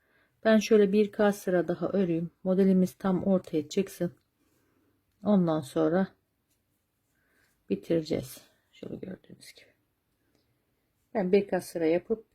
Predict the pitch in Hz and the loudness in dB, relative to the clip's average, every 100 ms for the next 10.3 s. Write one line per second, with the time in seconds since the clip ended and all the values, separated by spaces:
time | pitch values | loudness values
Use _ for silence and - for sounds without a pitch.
0 | _ - 170 156 - _ _ _ _ _ | _ -6 -4 -4 -6 _ _ _ _ _
1 | _ _ _ _ _ _ _ _ _ _ | _ _ _ _ _ _ _ _ _ _
2 | _ _ - - - _ - 240 233 254 | _ _ -20 -20 -20 _ -4 2 6 4
3 | - 220 202 202 202 190 180 - - 185 | 4 -2 2 2 0 -2 -4 -6 -8 -2
4 | 185 247 247 208 185 185 180 170 160 165 | 0 4 6 6 4 -2 -2 -4 -6 -2
5 | 208 233 208 185 180 170 165 - 175 220 | 0 0 0 0 0 -2 -4 -4 0 2
6 | 226 - _ - 202 220 220 202 185 175 | 0 -4 _ -2 0 2 4 4 4 2
7 | 170 202 202 202 202 208 202 - - 185 | 2 2 2 2 4 2 2 -4 -6 -4
8 | 175 175 202 202 196 185 - 180 - 175 | -4 -6 -8 -6 -6 -6 -6 -6 -6 -4
9 | 180 - 202 - _ - 175 160 - 196 | -4 -2 -6 -8 _ -6 -4 -4 0 2
10 | 196 180 | 4 2